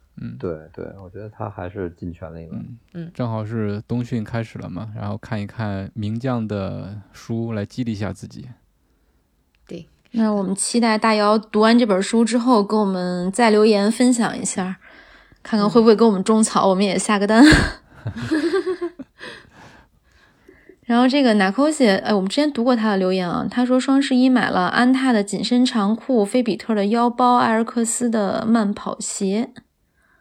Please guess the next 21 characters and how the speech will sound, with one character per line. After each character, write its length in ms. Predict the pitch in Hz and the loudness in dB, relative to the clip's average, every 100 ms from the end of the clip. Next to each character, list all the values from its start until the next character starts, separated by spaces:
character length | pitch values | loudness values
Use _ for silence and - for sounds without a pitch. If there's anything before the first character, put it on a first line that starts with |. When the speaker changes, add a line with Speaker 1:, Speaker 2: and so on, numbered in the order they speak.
| _ 226 | _ -20
Speaker 3:
嗯， 380 | 190 175 170 180 _ _ _ _ _ _ _ | -16 -16 -16 -20 _ _ _ _ _ _ _
这 100 | - | -16
个 80 | 208 | -16
G 200 | - - | -14 -12
T 220 | 214 - 208 | -12 -14 -14
Motor 400 | 208 226 208 165 | -14 -10 -8 -6
我 80 | |
还 100 | 156 | -8
真 180 | 156 190 | -10 -12
不 120 | 196 | -12
知 100 | 170 | -10
道 140 | 160 156 | -10 -10
是， 340 | - 156 143 | -10 -12 -12
是 160 | 147 - | -14 -18
哪， 160 | - 160 | -20 -16
哪 100 | 160 | -16
个 80 | 156 | -16
型 160 | - | -16
号， 320 | 143 156 160 156 | -18 -14 -14 -12
因 100 | 202 | -14
为 160 | 233 | -16